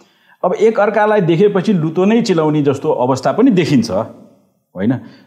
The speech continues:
त्यो अवस्थामा तागतै छ भनेदेखि त अर्को पार्टी बनाउन सक्नु पर्थ्यो, फुट्न सक्नु पर्थ्यो, त्यो पनि तागत देखिएन। जुट्नका लागि विभिन्न मागहरू यति राखिएको छ,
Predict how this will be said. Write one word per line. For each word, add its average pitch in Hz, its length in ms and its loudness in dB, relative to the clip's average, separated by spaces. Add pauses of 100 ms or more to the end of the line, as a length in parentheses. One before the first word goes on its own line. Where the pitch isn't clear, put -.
त्यो 233 100 0
अवस्थामा 220 760 2
तागतै 160 680 0
छ - 100 -8
भनेदेखि 156 580 -2
त 151 80 -4
अर्को 120 380 -2
पार्टी 120 260 0
बनाउन 120 280 -2
सक्नु 113 280 -4
पर्थ्यो, 104 720 -12
फुट्न 156 240 -4
सक्नु 117 300 -4
पर्थ्यो, 98 340 -12 (340)
त्यो 196 100 -10
पनि 120 200 2
तागत 113 320 0
देखिएन। 101 540 -6 (600)
जुट्नका 196 480 2
लागि 196 680 0
विभिन्न 190 500 2
मागहरू 156 480 2
यति 160 200 -6
राखिएको 147 500 -2
छ, 165 80 -6